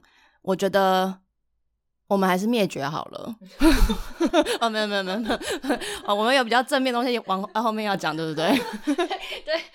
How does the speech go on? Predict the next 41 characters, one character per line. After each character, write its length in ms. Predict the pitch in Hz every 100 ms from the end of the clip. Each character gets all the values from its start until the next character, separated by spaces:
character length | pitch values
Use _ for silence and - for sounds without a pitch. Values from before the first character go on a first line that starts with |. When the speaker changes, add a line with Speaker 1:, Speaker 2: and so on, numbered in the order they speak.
| - -
Speaker 2:
我 100 | 247
们 180 | 254 277
现 160 | 330
在 120 | 320
没 120 | 302 226
办 220 | 269 180
法 0 |
灭 240 | 214 202
绝， 240 | 180 - -
对。 180 | 185 403 - - - 494 466 508
<laughs> 720 | - - - - - - -
好， 160 | 185
那 160 | 214 415
其 160 | 339 254
实 140 | 220
啊， 260 | 202 185 180
在 260 | 254 233 214 _ -
就 160 | 208
是 300 | 208 214 196 202
这 120 | -
个 180 | 233 170
战 240 | 170 196 175
争 160 | 170
当 160 | 170 170
中， 100 | 180
有 80 | 147
看 180 | 202 185
到 260 | 185 175
一 80 | 180
些 380 | 185 - 165 160
平 240 | 165 151
常， 180 | 160 143
就 120 | - 226
是 100 | 190
我 80 |
先 220 | 165 190 190
讲 180 | 127
一 40 | 139
些 180 | 165 -
比 80 |
较 180 | 143 151